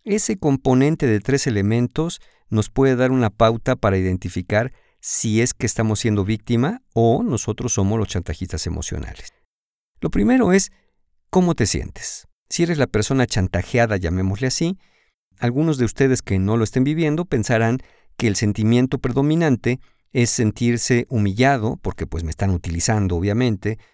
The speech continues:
sentirse humillado, sentirse harto, sentirse enojado. Y estos sentimientos, sí, es verdad que se llegan a ser presentes. Pero ¿saben qué? La emoción primaria que está presente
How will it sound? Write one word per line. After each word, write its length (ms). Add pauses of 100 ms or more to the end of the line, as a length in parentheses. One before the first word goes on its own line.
sentirse 420
humillado, 680
sentirse 640
harto, 600 (320)
sentirse 500
enojado. 580 (260)
Y 180
estos 220
sentimientos, 640
sí, 340 (140)
es 160
verdad 320
que 120
se 140
llegan 240
a 60
ser 160
presentes. 640 (480)
Pero 120
¿saben 280
qué? 240 (360)
La 140
emoción 480
primaria 720 (480)
que 100
está 220
presente 800